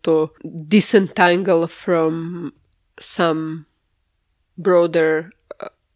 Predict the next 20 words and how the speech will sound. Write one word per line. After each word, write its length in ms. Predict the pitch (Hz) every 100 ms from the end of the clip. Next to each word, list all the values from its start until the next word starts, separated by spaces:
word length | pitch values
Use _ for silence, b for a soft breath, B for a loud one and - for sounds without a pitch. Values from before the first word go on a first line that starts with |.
| _ -
also 320 | 185 - 185
ideas, 520 | 175 165 180 165 156
political 580 | - 170 170 - 165 165
ideas, 560 | 160 160 156 156 -
ways 320 | 170 170 160 175
of 180 | -
living, 560 | 180 165 156 160 170 160 - 156
ways 380 | 165 165 160
of 80 | 170
social 400 | - 156 - 160
organization, 920 | 156 165 165 160 - 160 - - 160 160 _
and 200 | 165 160
so 220 | - 170
on. 300 | 156 156 165 - _ _ _
That's 220 | 202 196 208
one 180 | 196
of 160 | 185 170
the 240 | 190 170 175
kind 300 | 165 165 160
of 240 | -